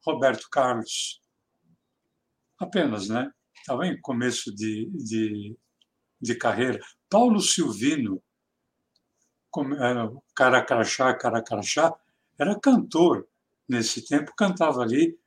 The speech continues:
junto com o Carlos Imperial, que às vezes tocava violão, mas, em geral, ele tocava acordeon. Carlos Imperial era muito ligado, por exemplo, à bossa nova.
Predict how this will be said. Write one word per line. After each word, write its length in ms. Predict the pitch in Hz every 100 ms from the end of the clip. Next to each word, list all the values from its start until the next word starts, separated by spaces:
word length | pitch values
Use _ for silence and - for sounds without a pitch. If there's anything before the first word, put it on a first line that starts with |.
| _
junto 360 | 120 123 185 -
com 80 | 156
o 60 |
Carlos 340 | - 143 127 107
Imperial, 680 | 113 - 113 110 131 165 - _ _ _ _
que 580 | - 180 165 151 123 113 - _ _ _
às 300 | 147 120 98
vezes 600 | 107 190 226 160 175 -
tocava 640 | - - - 143 135 110 101
violão, 500 | 117 120 143 175 - _ _
mas, 400 | 135 131 110 - 180
em 160 | 214
geral, 580 | 180 151 123 117 139 143 _ _ -
ele 240 | 135 160
tocava 540 | 160 - 139 143 151 - _
acordeon. 800 | - 139 - 143 120 117 113 101 - _ _ _ _ _ _ _ _ _ _ _ _
Carlos 260 | 220 202 165
Imperial 460 | 147 156 127 156
era 160 | 170 170
muito 360 | 151 180 185 180
ligado, 480 | 147 123 156 139 139
por 220 | - 123
exemplo, 580 | 107 131 143 170 165 175
à 80 | 135
bossa 420 | 113 117 - 107
nova. 480 | 107 127 123 101 95